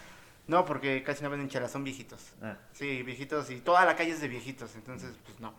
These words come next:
Speaker 1: O morros de cinco años.
Speaker 2: Ok.
Speaker 1: Sí, entonces, los refrescos, las cocas están al tiempo y dices, "Demonios, ¿qué pedo?". Y la venden a precio regular. Pero la tortillería la da dos pesos más cara,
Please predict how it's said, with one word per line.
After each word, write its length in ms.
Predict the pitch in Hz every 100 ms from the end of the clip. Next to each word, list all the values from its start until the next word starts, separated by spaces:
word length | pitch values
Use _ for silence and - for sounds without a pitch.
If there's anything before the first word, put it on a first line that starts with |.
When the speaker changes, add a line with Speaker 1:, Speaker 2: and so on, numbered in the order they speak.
| -
Speaker 1:
O 120 | 139
morros 380 | 135 156 160 135
de 160 | 120 113 -
cinco 260 | - 135 131
años. 320 | 113 101 - - - - - 95
Speaker 2:
Ok. 160 | - 98 -
Speaker 1:
Sí, 220 | - 131
entonces, 600 | 131 131 180 180 208 208 -
los 420 | 151 156 - -
refrescos, 600 | 156 185 196 220 214 202
las 180 | 190 185
cocas 300 | 202 190 170
están 320 | 160 175 175
al 120 | 175
tiempo 460 | 196 214 214 156 139
y 40 |
dices, 260 | 135 143 139 - -
"Demonios, 520 | 151 175 226 208 -
¿qué 100 | -
pedo?". 380 | 202 208 151 131 - - - - -
Y 140 | 156
la 160 | 170 180
venden 200 | 185 196
a 80 | 190
precio 200 | 143 143
regular. 560 | 156 202 196 - - - - - - -
Pero 180 | 190 233
la 120 | 254
tortillería 760 | 262 262 269 277 247 170 214 -
la 180 | 143 151
da 180 | 165 170
dos 340 | 180 214 214
pesos 340 | 208 196 180
más 160 | 180 170
cara, 460 | 165 147 139 185